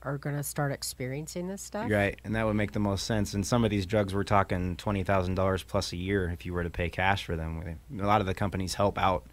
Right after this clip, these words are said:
Speaker 2: with copay assistance and with, um, people who can't afford the drugs, but, you know, that, uh, the pharmaceutical companies are, of course, gonna target that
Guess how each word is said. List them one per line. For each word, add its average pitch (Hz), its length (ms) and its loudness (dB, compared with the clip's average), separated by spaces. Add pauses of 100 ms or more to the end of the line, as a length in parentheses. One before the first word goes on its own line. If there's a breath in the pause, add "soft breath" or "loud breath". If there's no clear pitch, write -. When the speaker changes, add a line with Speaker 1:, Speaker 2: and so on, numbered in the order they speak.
(380 soft breath)
Speaker 2:
with 95 320 -2
copay 95 340 2
assistance 90 540 -4
and 85 160 -2
with, 85 240 -6
um, 80 280 -4 (260 soft breath)
people 98 200 0
who 90 80 2
can't 92 160 0
afford 85 240 -2
the 82 60 -6
drugs, 85 400 0
but, - 180 -8 (640 soft breath)
you 90 80 -4
know, 82 160 0
that, 85 220 -4 (300)
uh, - 40 -16 (380)
the 95 100 -8
pharmaceutical 101 480 4
companies 90 320 0
are, 87 40 0
of 82 40 -8
course, - 240 -4
gonna 85 180 -4
target 90 460 0 (160)
that 85 220 -2